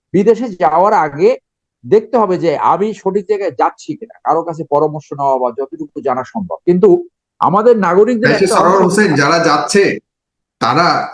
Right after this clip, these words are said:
Speaker 2: গরু বিক্রি করে যাচ্ছে। আর যে গরু বিক্রি,
Speaker 1: গরু
Speaker 2: যারা, গরুটা যাদের শেষ সম্বল হয়ে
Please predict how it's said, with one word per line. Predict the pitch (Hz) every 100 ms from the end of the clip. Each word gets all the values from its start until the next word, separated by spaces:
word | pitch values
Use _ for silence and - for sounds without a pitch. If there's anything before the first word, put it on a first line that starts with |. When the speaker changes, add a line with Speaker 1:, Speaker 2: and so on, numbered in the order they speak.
| - 113
Speaker 2:
গরু | 117 170 220
বিক্রি | 175 170 143
করে | 117 101
যাচ্ছে। | 82 - - 69 _ _ _ _ _ -
আর | 120
যে | 127 123
গরু | 131 151 190 202
বিক্রি, | 175 131 170
Speaker 1:
গরু | 220 240
Speaker 2:
যারা, | 262 240
গরুটা | - 165 175 208 185
যাদের | 185
শেষ | 196 - 196 196
সম্বল | 185 185 196
হয়ে | 180